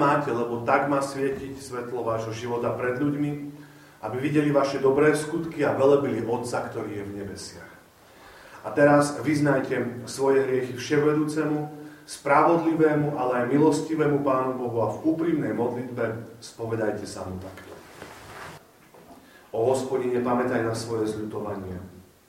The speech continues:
na svoju milosť, lebo tie sú od vekov. Pre svoje meno odpusť nám všetky naše viny. Sú veľké a je ich mnoho. Naša vôľa je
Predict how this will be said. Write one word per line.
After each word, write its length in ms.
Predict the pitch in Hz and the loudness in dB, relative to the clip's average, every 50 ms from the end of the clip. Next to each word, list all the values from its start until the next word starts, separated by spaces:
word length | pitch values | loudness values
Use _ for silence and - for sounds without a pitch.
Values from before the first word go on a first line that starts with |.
| _ _ _ - | _ _ _ -12
na 80 | 110 | -10
svoju 400 | 107 110 - 117 120 117 117 117 117 117 | -10 -10 -8 -6 -4 -4 -4 -2 -2 0
milosť, 480 | 120 120 117 - - 120 - - - - - - - - - - _ - 98 | 0 0 0 0 -2 -4 -6 -8 -12 -14 -16 -20 -20 -20 -20 -20 _ -12 -10
lebo 200 | 98 98 104 104 98 | -8 -6 -6 -6 -4
tie 160 | 117 120 117 | -4 -4 -4
sú 200 | 113 113 - - - | -6 -6 -8 -8 -6
od 160 | 107 104 101 | -6 -6 -6
vekov. 320 | 95 92 90 90 - - - - - - - _ _ _ _ _ _ _ _ _ - - - - - - - _ _ - - _ _ - | -6 -8 -8 -10 -12 -16 -16 -20 -20 -20 -20 _ _ _ _ _ _ _ _ _ -20 -20 -20 -20 -20 -20 -20 _ _ -20 -20 _ _ -6
Pre 160 | 120 127 127 | -4 -2 -2
svoje 560 | 127 123 123 - 151 151 156 156 156 156 156 | -2 -2 -4 -2 2 4 6 6 6 6 6
meno 320 | - - - - - - - - - - - - - | 4 2 0 0 -2 -6 -8 -10 -14 -16 -18 -12 -6
odpusť 520 | 123 123 120 117 120 120 110 104 101 104 104 | -2 0 0 0 -2 -6 -8 -8 -8 -8 -8
nám 320 | 98 95 92 92 92 92 92 92 - - - - - _ _ _ _ _ - _ _ _ - | -8 -8 -8 -8 -10 -10 -12 -14 -16 -18 -20 -20 -20 _ _ _ _ _ -20 _ _ _ -6
všetky 400 | - 135 117 127 131 127 117 110 | -4 -2 -2 -2 -4 -8 -8 -8
naše 280 | 98 - - - - - - - | -8 -8 -10 -10 -12 -14 -14 -16
viny. 280 | - - - - - - - - - _ _ _ _ _ _ _ _ _ _ _ _ _ _ _ _ _ _ _ _ _ _ _ _ _ _ _ _ _ _ _ _ _ _ _ _ _ _ | -16 -18 -18 -20 -20 -20 -20 -20 -20 _ _ _ _ _ _ _ _ _ _ _ _ _ _ _ _ _ _ _ _ _ _ _ _ _ _ _ _ _ _ _ _ _ _ _ _ _ _
Sú 280 | - - - 120 117 | -20 -14 -10 -8 -6
veľké 440 | 117 113 107 104 - - - 92 87 85 82 - - - - - _ _ - | -4 -2 -2 -2 -4 -6 -8 -12 -12 -14 -14 -18 -20 -20 -20 -20 _ _ -18
a 20 | - | -14
je 280 | 98 95 95 92 - - | -10 -8 -8 -8 -8 -8
ich 0 | 90 90 | -10 -12
mnoho. 320 | 90 90 87 87 85 - - - - - _ _ _ - - - - - - - - - - - - - 107 | -12 -12 -12 -14 -16 -18 -20 -20 -20 -20 _ _ _ -20 -20 -20 -20 -20 -20 -20 -20 -20 -20 -20 -20 -16 -14
Naša 240 | 104 98 - 113 101 | -12 -10 -8 -6 -6
vôľa 400 | 101 110 117 117 113 107 104 | -4 -2 -2 0 0 0 -2
je 40 | 104 | -4